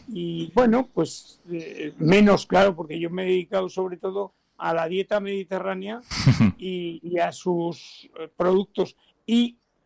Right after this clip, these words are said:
Speaker 1: eh, le he dedicado un poco, pues, a, a los, a esos refranes de Soria, que muchas personas no los conocen, y unos cuantos también a, a, a Castilla y León. Creo que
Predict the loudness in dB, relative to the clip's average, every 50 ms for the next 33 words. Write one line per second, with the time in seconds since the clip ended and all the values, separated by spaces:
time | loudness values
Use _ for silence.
0 | _ _ _ -8 -6 -6 -4 -4 -6 -8 -8 -10 -14 -16 -14 -4 -2 0 0 2
1 | 2 0 -2 0 2 2 2 2 2 -2 -2 -2 -2 0 0 -4 -4 -4 -10 -10
2 | -6 -8 -8 -6 -4 -4 -4 -2 -2 -4 -6 -6 -8 -8 -6 -4 -4 -2 -2 -2
3 | -4 -2 -4 -2 -2 -2 -4 -6 -6 -8 -10 -2 -2 -2 -2 0 -2 -4 -4 -4
4 | -10 -12 -8 -8 -8 -8 -6 -8 -8 -6 -6 -6 -6 -4 -6 -6 -8 -14 _ _
5 | _ _ _ _ -10 -6 -4 -2 0 2 0 0 0 -2 -2 -2 -2 -2 0 -2
6 | -2 -2 -4 -8 _ _ _ _ _ _ -4 -2 0 0 0 0 -2 -4 -2 -2
7 | -2 -2 -2 -4 -4 -6 -4 -8 -8 -8 -4 -2 -2 -2 -2 -4 -10 _ -4 -2
8 | -2 0 0 -2 -4 -6 -10 -12 -16 -18 -18 _ _ _ _ _ _ _ _ _
9 | _ _ _ _ _ _ -2 -2 -2 -2 -2 -4 -8 -12 -16 -20 -10 _ -6 -6
10 | -4 -4 -6 -6 -6 -8 -6 -4 -4 -4 -4 -4 -4 -6 -8 -12 _ _ _ _
11 | _ _ _ _ _ 0 2 2 4 2 2 0 -2 -6 _ _ -4 -4 -4 -4
12 | -6 -10